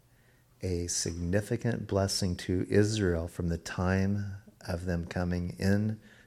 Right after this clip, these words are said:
to their land in nineteen forty-eight. And I don't know if you know this, but the stats are saying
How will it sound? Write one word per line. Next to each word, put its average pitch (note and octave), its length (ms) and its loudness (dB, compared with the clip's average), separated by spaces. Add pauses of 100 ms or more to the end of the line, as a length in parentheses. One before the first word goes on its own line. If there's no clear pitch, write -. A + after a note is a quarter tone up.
(120)
to G#2+ 120 2
their G#2+ 180 8
land F2 380 2
in E2+ 140 -2
nineteen F2+ 580 -4
forty-eight. F#2 840 -4 (720)
And F#2 140 0
I F#2 60 6
don't A#2 200 8
know B2 140 6
if B2+ 140 2
you A2+ 80 4
know G#2 180 6
this, G#2+ 220 2
but - 180 -8
the G2 80 -6
stats - 480 2
are G2 80 2
saying G#2 460 0